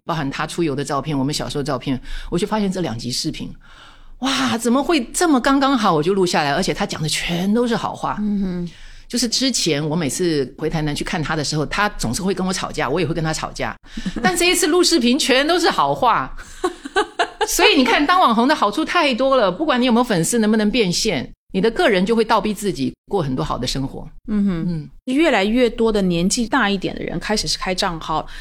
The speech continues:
Speaker 2: 然后你就看下面的，当然一定有人黑粉啦，有黑的，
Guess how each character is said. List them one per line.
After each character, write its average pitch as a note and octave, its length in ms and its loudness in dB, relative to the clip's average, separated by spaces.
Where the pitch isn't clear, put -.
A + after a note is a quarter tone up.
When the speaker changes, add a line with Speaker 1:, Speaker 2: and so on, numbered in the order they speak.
Speaker 2:
然 B3 100 0
后 E4 120 4
你 A#3+ 100 6
就 A3 100 2
看 B3 220 2
下 A3 220 2
面 G3+ 240 2
的， D3+ 80 -2
当 A3+ 100 4
然 F#3+ 160 2
一 G#3+ 60 2
定 C#4+ 100 6
有 G3 100 6
人 D#3 200 -2
黑 F#3+ 240 2
粉 - 240 -4
啦， - 320 -4
有 - 80 -6
黑 F3+ 200 2
的， E3+ 160 0